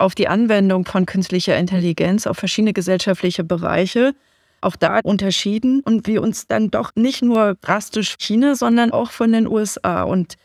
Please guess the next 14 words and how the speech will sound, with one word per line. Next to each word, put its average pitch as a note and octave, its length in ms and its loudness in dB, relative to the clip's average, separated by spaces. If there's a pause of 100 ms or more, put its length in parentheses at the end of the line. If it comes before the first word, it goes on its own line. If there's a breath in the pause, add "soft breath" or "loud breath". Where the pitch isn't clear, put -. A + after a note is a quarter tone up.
(280)
wir A3+ 100 2
können A#3+ 320 2
aber B3+ 420 2
mit G3 140 -2
der F#3+ 80 2
Stärke F#3+ 380 0
des G3+ 180 -4
Binnenmarkts G#3 640 0
auch G3 220 -4
hier A3 240 -2
international G3+ 1040 0
Wirkung, E3+ 640 -2
äh, - 240 -2
erzielen, A3+ 580 0